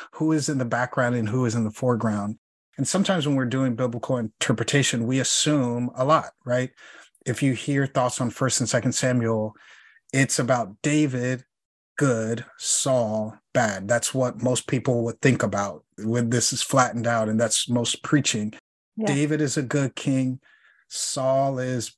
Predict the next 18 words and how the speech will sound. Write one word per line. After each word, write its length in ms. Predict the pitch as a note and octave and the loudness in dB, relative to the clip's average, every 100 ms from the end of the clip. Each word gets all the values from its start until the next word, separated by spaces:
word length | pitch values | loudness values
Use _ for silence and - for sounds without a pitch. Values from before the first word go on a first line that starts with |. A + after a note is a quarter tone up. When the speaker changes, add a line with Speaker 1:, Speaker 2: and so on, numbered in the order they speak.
| - | -6
Speaker 1:
bad. 720 | C3 C3 B2+ A2 G#2+ F2 - - _ _ - | 2 2 4 2 -2 -6 -14 -20 _ _ -4
But 360 | F3 E3+ C#3+ _ _ | 0 2 0 _ _
when 280 | - B2+ C3 | -12 -2 2
I 100 | C3 | 2
come 360 | B2 - C#3 C3+ | 0 0 2 0
to 540 | - C3 B2 A#2+ A#2 G#2+ - _ _ _ - | 0 0 0 0 -4 -10 -20 _ _ _ 0
the, 320 | C3+ B2 A#2 | 2 2 0
the 160 | G#2+ A#2+ | -2 -2
text 340 | - D3+ C#3+ | 2 2 2
asking 380 | - C#3 - B2 | -2 -2 0 -4
question, 600 | - D3 - C3 A2+ A2+ _ - - _ | 0 0 2 -2 -4 -6 _ -20 -20 _
who 180 | A#2+ F3+ | -2 -2
said 180 | - D#3+ | 0 0
he 80 | D3 | 0
was 220 | C3 - | -2 -2
good? 240 | C#3+ F#2+ _ _ _ _ | -4 -4 _ _ _ _
That's 240 | - B2+ - | -2 0 0
one. 360 | B2 G#2+ A2+ | 0 0 -4